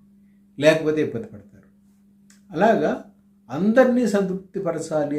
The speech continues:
అనుకుంటూ పోతే ఏమవుతుందంటే మీ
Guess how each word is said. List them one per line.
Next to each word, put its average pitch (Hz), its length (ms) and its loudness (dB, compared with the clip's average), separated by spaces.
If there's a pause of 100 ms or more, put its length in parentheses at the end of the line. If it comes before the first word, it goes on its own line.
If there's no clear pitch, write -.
అనుకుంటూ 131 400 -8 (120)
పోతే 107 240 -10 (180)
ఏమవుతుందంటే 139 520 -8 (1700)
మీ 170 180 0